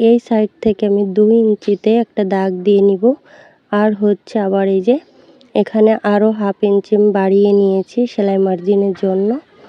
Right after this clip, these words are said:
তো তারপরে পায়ের মোহরি হচ্ছে পাঁচ ইঞ্চি, দশ, দশের অর্ধেক পাঁচ, পাঁচ ইঞ্চিতে দাগ দিব, আরও হচ্ছে এক ইঞ্চি নেব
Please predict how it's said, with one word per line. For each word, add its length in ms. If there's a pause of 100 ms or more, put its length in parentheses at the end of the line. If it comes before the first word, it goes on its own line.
(400)
তো 120
তারপরে 460
পায়ের 360
মোহরি 380
হচ্ছে 360 (160)
পাঁচ 360
ইঞ্চি, 360 (640)
দশ, 380 (180)
দশের 380
অর্ধেক 340 (100)
পাঁচ, 240 (140)
পাঁচ 260
ইঞ্চিতে 800
দাগ 340
দিব, 160 (140)
আরও 260
হচ্ছে 340 (100)
এক 220
ইঞ্চি 300
নেব 200